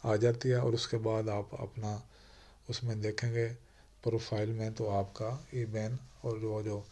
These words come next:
जब आपको नेक्स्ट फतूरा आएगा तो आपको ईबैन उसमें आपका चेंज हो जाएगा। तो ये आज की वीडियो इसको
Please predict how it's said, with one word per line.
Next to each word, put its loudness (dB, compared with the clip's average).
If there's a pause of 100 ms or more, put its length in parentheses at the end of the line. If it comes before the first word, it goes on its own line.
(400)
जब 4
आपको 4
नेक्स्ट 0
फतूरा 4
आएगा 4
तो 0
आपको 0
ईबैन 0
उसमें -4 (180)
आपका -4
चेंज -2
हो 0
जाएगा। -4 (720)
तो -2
ये 8
आज 8
की 0
वीडियो 2 (800)
इसको 0